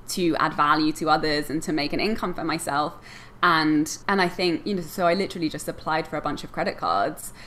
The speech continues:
to kind of tide me over while I rebuilt an income. And I think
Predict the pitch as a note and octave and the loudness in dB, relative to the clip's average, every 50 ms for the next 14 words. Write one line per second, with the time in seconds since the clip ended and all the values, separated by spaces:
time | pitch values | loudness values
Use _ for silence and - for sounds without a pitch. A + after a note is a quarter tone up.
0 | - - - - F3+ D#3+ - A#2 B2 - F#3+ F3 D#3 - - - - E3+ D#3+ D#3 | -16 -14 -4 0 2 2 2 2 0 -2 -2 -2 -2 -4 -6 0 2 2 2 2
1 | D#3 D#3 D3+ D3+ D#3+ F3+ F#3 F#3 F3+ F3+ C#3+ C#3+ C#3 C#3+ D3 - D#3 D#3+ D#3+ D#3+ | 2 0 0 2 4 4 2 2 2 0 0 0 0 -2 -2 -4 -2 2 4 4
2 | D#3 D#3+ D#3+ D#3 D3+ D3 D#3 D3 C#3+ D#3 D3+ D3+ D3+ D3+ D#3 - - D#3 - F#3+ | 6 6 4 2 0 0 -2 -2 0 2 2 2 2 0 -2 -2 -2 -2 -2 0
3 | A3+ C4+ C4 - D#3 C3+ C#3 D3+ - - D#3+ D#3+ E3 E3 - E3 D#3 D3+ C#3+ C3 | 0 0 0 0 0 0 0 0 0 0 0 0 -2 -2 -2 0 0 2 0 0
4 | - | -2